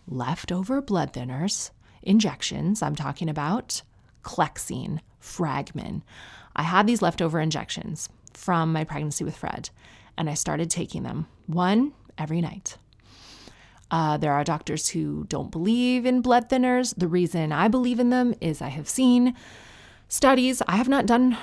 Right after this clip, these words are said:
research where I've peer-reviewed all this stuff, but I've read a lot of stuff that I know this doesn't count as research. This is just reading things online, but I've read things online and studies that suggest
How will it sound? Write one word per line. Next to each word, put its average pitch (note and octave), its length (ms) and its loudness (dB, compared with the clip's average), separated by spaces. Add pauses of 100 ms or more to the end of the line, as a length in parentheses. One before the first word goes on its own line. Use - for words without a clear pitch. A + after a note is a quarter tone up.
(100)
research A#3+ 460 2
where G#3 100 4
I've G#3+ 140 0
peer-reviewed A3 580 6
all F3 120 4
this F3+ 160 0
stuff, E3 280 0
but F#3 80 0
I've E3+ 240 -2
read F#3+ 240 0
a G#3 80 4
lot F#3+ 300 2
of A#3+ 60 0
stuff G#3+ 600 2
that - 120 -2
I F#3 40 2
know F#3+ 180 6
this A3 200 2
doesn't G3 260 2
count G#3 240 2
as G#3 140 2
research. F#3 480 0
This F3 180 -2
is E3+ 80 -4
just - 200 -4
reading F#3+ 360 2
things F#3 240 2
online, D#3+ 500 2
but D#3 240 -4
I've D3 220 -6
read E3 300 -2
things A3 240 4
online E3 480 2 (640)
and D#3 380 0 (120)
studies D#3+ 680 -4
that - 180 -4
suggest E3 880 -2